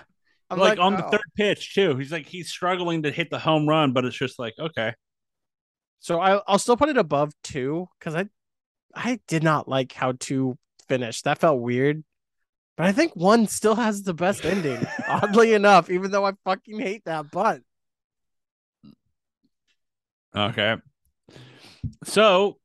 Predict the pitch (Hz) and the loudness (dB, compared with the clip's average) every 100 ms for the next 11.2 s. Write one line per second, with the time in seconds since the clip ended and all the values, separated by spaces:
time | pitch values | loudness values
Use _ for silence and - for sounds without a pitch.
0 | _ _ _ _ _ _ _ _ _ - | _ _ _ _ _ _ _ _ _ -10
1 | 127 - 196 214 214 190 139 147 190 214 | -8 0 2 4 4 2 0 0 2 4
2 | 170 151 147 180 - - 196 185 139 120 | 2 0 0 -4 -6 -4 -4 -2 -2 0
3 | 107 113 - 139 131 123 - 180 208 156 | -2 -6 -8 -6 -6 -6 -4 -4 -2 -2
4 | 151 143 143 139 - - 165 143 113 107 | -2 -2 -6 -12 -20 -14 -8 -2 -2 -2
5 | 110 - 139 - 117 120 127 - 139 131 | -4 -8 -8 -8 -2 0 0 0 -2 0
6 | 135 - - 98 92 - _ _ _ 135 | -2 -4 -4 -4 -6 -16 _ _ _ -4
7 | 139 143 131 131 139 120 113 - 151 143 | 0 2 2 2 0 -2 -10 -4 0 0
8 | 135 123 113 - _ _ _ - 120 113 | 0 -2 -4 -6 _ _ _ -4 -4 -4
9 | 98 - 85 76 101 85 82 78 80 - | -12 -12 -14 -10 -10 -8 -6 -6 -8 -16
10 | _ _ _ _ - - 113 104 - 123 | _ _ _ _ -20 -14 -8 -8 -2 0
11 | 98 98 | 2 0